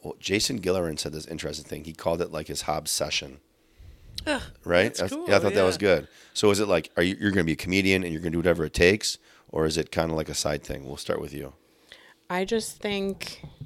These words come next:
Speaker 3: it's what I wanna do, but it's a part of my life.
Speaker 1: Okay.
Speaker 3: It's not my whole life. I don't
Speaker 1: Yeah.
Speaker 3: think anything should consume your life, especially work, regardless of what your work is.
Speaker 1: Yes.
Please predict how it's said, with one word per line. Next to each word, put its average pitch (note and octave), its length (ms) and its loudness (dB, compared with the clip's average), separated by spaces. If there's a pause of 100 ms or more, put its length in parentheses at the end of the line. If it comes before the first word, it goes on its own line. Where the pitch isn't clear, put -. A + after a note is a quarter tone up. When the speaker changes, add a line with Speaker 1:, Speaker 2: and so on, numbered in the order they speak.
Speaker 3:
it's G3 140 -2
what A3+ 120 4
I G#3+ 100 6
wanna F#3 260 0
do, F3+ 400 4
but E3+ 160 0
it's E3+ 240 -2
a E3+ 80 2
part F3+ 540 -4
of D#3 160 -6
my C#3+ 200 -10
life. - 640 -12 (360)
Speaker 1:
Okay. - 200 -8
Speaker 3:
It's - 220 -6
not F3 380 -2
my D3+ 220 -6
whole D3+ 680 0
life. - 720 -10 (240)
I E3 60 -2
don't E3+ 160 2
Speaker 1:
Yeah. D3+ 60 -2
Speaker 3:
think G3 260 2
anything E3 720 -2
should D3 380 -4
consume C#3+ 580 -4
your C3+ 120 -4
life, C3+ 360 -6
especially D3 800 -4
work, C#3+ 580 -6 (540)
regardless E3 560 2
of D3+ 100 -2
what D3 160 -4
your C#3 140 -6
work C3 320 -10
is. - 580 -10
Speaker 1:
Yes. G#2+ 520 6